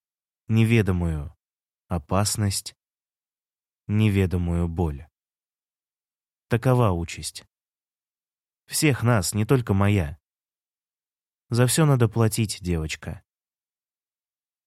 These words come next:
Что ты ответил Титу? Голос Рунт осип, ей хотелось ударить Якоба по лицу,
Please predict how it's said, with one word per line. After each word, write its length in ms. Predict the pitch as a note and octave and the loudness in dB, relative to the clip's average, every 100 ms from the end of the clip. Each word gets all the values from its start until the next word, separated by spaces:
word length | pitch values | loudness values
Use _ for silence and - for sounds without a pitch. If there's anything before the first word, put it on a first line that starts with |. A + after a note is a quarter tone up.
| _ _ _ _ | _ _ _ _
Что 400 | - - B2+ B2 | -16 -2 -2 2
ты 140 | B2 | 2
ответил 520 | A#2+ G#2+ G#2+ G#2 G2+ | 2 2 -2 0 -2
Титу? 520 | F2 - G2 - D#2 - _ _ _ _ _ _ _ _ _ _ _ _ _ _ _ - | -4 -6 -6 -6 -12 -14 _ _ _ _ _ _ _ _ _ _ _ _ _ _ _ -4
Голос 420 | G#2 A2+ A2+ - | 2 4 4 2
Рунт 280 | A2+ A2 G#2 | 2 0 0
осип, 440 | G2+ - B2 - - _ _ _ | -2 0 -4 -4 -20 _ _ _
ей 160 | A2+ A#2 | 2 2
хотелось 500 | - A2+ A#2+ A2 A#2 | 2 2 4 4 2
ударить 420 | A2+ A#2+ A2 - | 2 4 2 2
Якоба 400 | G#2+ G#2 G2+ G2+ | 0 0 0 0
по 100 | G#2+ | 2
лицу, 500 | G#2 G2+ - D#2 | 2 0 -4 -6